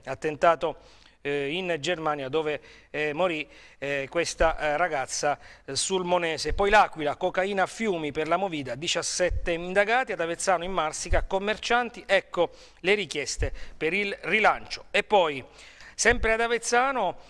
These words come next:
eh, questa, mm, notizia, eh, in chiave positiva, eh, un gesto,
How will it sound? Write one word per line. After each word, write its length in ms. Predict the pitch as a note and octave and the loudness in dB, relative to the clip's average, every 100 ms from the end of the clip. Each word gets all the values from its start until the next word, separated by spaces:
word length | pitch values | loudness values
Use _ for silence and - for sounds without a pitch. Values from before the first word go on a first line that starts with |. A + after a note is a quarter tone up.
| - | -6
eh, 240 | D#3 D#3 | -2 0
questa, 480 | D3 E3 - E3+ D#3+ | 0 0 4 4 4
mm, 240 | D#3 D3+ D3 | -2 -6 -4
notizia, 800 | D3 E3+ A3 D#3 - D#3+ D#3 C#3+ - | -2 0 -2 -2 -4 0 0 0 -4
eh, 340 | D3 C#3 C#3 | -6 -4 -4
in 60 | C3+ | -2
chiave 260 | F3 E3+ D3+ | 0 0 0
positiva, 840 | F#3 - D#3+ G#3+ G3 D#3 D3+ C3+ - - - | -2 -4 -4 -2 0 2 2 0 -8 -20 -8
eh, 460 | C#3+ D3 C#3 C#3 | -4 -2 -2 -2
un 160 | C3 C3 | -6 -2
gesto, 460 | D#3 D#3 - D#3+ | 0 0 0 -2